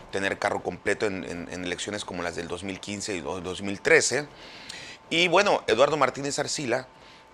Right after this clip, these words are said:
que es además el que, al que recurrió en su momento Ricardo Anaya, el entonces candidato a la presidencia de la República, le cedió la oportunidad de poner a un coordinador en Quintana Roo de esta alianza pam,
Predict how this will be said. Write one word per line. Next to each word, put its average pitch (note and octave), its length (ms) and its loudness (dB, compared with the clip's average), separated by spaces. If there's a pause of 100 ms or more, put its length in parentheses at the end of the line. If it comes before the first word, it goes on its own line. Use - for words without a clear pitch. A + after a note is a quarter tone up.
(140)
que F#2 200 4
es F#2+ 140 2
además A#2 540 0 (160)
el F2 260 -2
que, D2+ 840 -6
al E2+ 160 -4
que G#2 120 -6
recurrió G#2 540 0
en C3+ 60 4
su B2+ 120 -2
momento G#2 380 -2
Ricardo G2 460 2
Anaya, G2 380 2
el D#2+ 100 -4
entonces F#2+ 540 -6 (260)
candidato F#2 420 2
a G2+ 40 2
la F#2 100 0
presidencia F#2+ 400 -4
de G#2+ 40 -2
la G#2 80 4
República, A#2 680 -2 (440)
le A#2 140 2
cedió C3 580 4
la G#2+ 160 6
oportunidad G#2+ 480 0
de B2+ 80 0
poner G#2+ 420 -2 (420)
a G2 120 6
un A#2+ 160 2
coordinador A2+ 720 0 (200)
en G2+ 120 -6
Quintana G#2 400 -4
Roo G2 220 0 (640)
de A2+ 300 4 (280)
esta G#2 220 0
alianza G2 560 2 (340)
pam, G2 300 6